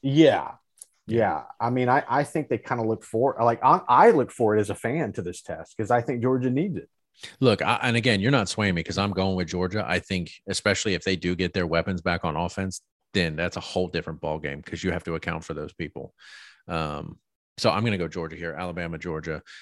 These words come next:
Speaker 2: Uh, let's go on Mississippi State, Texas A and M. I don't even know. Texas A and M looked like a fucking joke. They only
Speaker 1: Wh-
Speaker 2: put up ten points.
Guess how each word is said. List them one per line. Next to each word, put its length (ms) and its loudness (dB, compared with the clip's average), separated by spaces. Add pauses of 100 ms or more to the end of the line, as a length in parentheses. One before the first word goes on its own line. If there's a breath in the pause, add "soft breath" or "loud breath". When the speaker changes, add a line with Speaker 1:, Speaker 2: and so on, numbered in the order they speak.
(140 loud breath)
Speaker 2:
Uh, 300 0
let's 180 0
go 140 0
on 180 -4
Mississippi 440 -2
State, 280 -2
Texas 320 -4
A 40 -2
and 120 -2
M. 200 -6 (1700)
I 100 -4
don't 100 -2
even 180 -6
know. 260 -6 (1000)
Texas 280 -4
A 60 0
and 120 0
M 140 -2
looked 120 -4
like 120 -4
a 60 -8
fucking 440 -6
joke. 320 -4
They 120 -8
only 160 2
Speaker 1:
Wh- 40 0
Speaker 2:
put 100 -4
up 140 -6
ten 220 -4
points. 480 -8